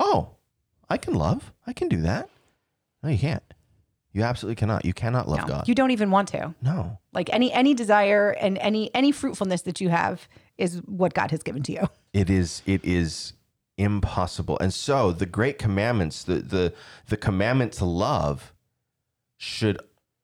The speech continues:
Speaker 1: automatically take us to the realization that I can't do this. I, I can't, I, this is it. This is what Jesus tells me. This is what he tells the Pharisees and the lawyers. You, you have to,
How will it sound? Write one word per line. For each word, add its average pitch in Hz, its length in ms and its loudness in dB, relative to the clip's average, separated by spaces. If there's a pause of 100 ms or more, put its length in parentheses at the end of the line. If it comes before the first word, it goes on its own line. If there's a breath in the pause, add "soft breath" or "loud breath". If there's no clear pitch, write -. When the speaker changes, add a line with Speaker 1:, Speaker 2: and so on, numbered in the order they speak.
(200)
Speaker 1:
automatically 101 1000 2
take 87 320 -2
us 78 220 -2
to 80 60 -4
the 78 80 -2
realization 76 640 0
that - 100 -4
I 82 60 -4
can't 95 220 -4
do 87 120 -2
this. - 320 -10 (1000)
I, 98 220 0
I 101 140 2
can't, 120 480 0
I, 101 320 0
this 98 420 0
is 120 160 2
it. 131 220 0
This 104 180 0
is 127 120 -2
what 127 140 2
Jesus 117 320 -2
tells 113 300 0
me. 170 180 0 (400 soft breath)
This 127 120 0
is 127 100 -6
what 120 100 2
he 131 60 0
tells 120 280 0
the - 80 -2
Pharisees 120 520 0
and 107 100 2
the 101 40 2
lawyers. 107 580 2 (800)
You, 107 160 -2
you 110 120 2
have 123 240 -2
to, 117 300 0